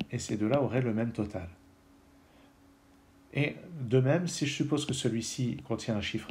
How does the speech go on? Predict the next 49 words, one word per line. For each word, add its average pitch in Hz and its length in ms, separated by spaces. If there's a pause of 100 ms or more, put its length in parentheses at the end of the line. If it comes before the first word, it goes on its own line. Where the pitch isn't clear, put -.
impair, 117 460 (580)
alors 123 280
ces - 160
deux-là 104 420 (300)
sont - 200
dans 110 100
une 104 180
même 101 160
section, 110 400
mais 131 80
celui-ci 104 400
est 135 60
dans 110 100
une 101 220
autre 139 100
section, - 360
puisque - 280
le 113 80
total 139 320
est 127 40
différent. 98 400 (1400)
Donc 151 240
ces - 180
deux-là 147 480
ont 135 80
des 120 160
parités 120 460
différentes. 107 600
Ça, - 200
c'est - 180
la 95 80
première 101 440
chose. 151 420 (1000)
Il - 60
y 95 40
en 95 40
a 104 60
un 117 40
qui 117 140
est 101 60
pair, 131 240
il 123 60
y - 20
en 101 60
a 95 60
l'autre 113 320
qui - 140
est - 220
impair. 101 400